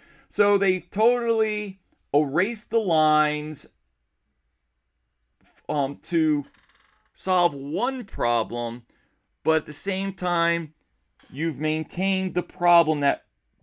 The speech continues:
those two things, the father-daughter dance and the mother-son kickball game, sought to remedy. Encouraging dads to be in their daughters' lives,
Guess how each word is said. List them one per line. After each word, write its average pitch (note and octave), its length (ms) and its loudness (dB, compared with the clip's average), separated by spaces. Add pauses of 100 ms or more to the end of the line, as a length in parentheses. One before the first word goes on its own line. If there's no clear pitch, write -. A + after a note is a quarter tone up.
those E3+ 360 4
two D3+ 340 0
things, D#3 300 -4
the - 80 -10
father-daughter B2+ 640 0
dance D3 400 -2
and G#2 140 -6
the G#2 40 -4
mother-son A2 640 -4
kickball A#2 460 0
game, G#2 300 -6 (220)
sought C3+ 520 4 (120)
to B2 360 -4
remedy. G#2+ 640 -2 (640)
Encouraging B2 840 -2
dads D3 640 4
to A#2 140 -2
be A2+ 200 -2
in G#2 80 -4
their F#2+ 160 -4
daughters' C#3+ 500 2
lives, C#3+ 540 4